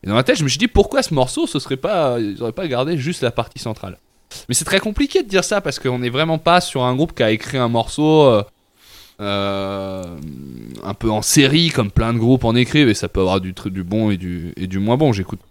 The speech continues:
beaucoup de hard américain où les, les groupes écrivent vraiment des morceaux en série sans réfléchir, et là tu peux te dire, ah, mais on aurait pu enlever ça, un peu comme si c'était une bagnole. Tu, tu dois, t'enlèves une pièce, t'en mets une autre à la place, et cetera. Là, c'est pas le cas, c'est vraiment, c'est artisanal, c'est fait main, c'est,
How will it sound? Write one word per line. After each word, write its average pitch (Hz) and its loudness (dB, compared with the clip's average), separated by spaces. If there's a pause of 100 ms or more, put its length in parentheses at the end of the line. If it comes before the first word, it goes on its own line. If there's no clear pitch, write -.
(140)
beaucoup 104 -2
de 107 6
hard 107 6
américain 98 2
où 95 0
les, 90 -4
les 90 -6
groupes 107 0
écrivent 104 0
vraiment 95 0
des 101 2
morceaux 90 -4
en 95 0
série 104 -2
sans 90 -8
réfléchir, 107 -2
et 95 -2
là 113 2
tu - -4
peux 95 -6
te 95 -12
dire, 123 2 (360)
ah, 156 6
mais 123 0
on 110 -2
aurait 104 0
pu - -8
enlever 110 0
ça, 143 2
un 123 2
peu 110 -6
comme 101 -8
si 110 -8
c'était 120 -4
une 123 -2
bagnole. 160 2 (120)
Tu, 98 -6
tu - -14
dois, 95 -6
t'enlèves 98 -4
une 104 -4
pièce, 131 2
t'en 107 -4
mets 98 -4
une 98 -4
autre 101 -4
à 104 0
la 104 0
place, 120 -2
et 98 -10
cetera. 107 -4
Là, 139 6
c'est 107 -2
pas 135 2
le 147 0
cas, 139 2
c'est - -8
vraiment, 104 -2 (400)
c'est - -18
artisanal, - -2
c'est - -14
fait 107 -8
main, 123 0
c'est, 92 -10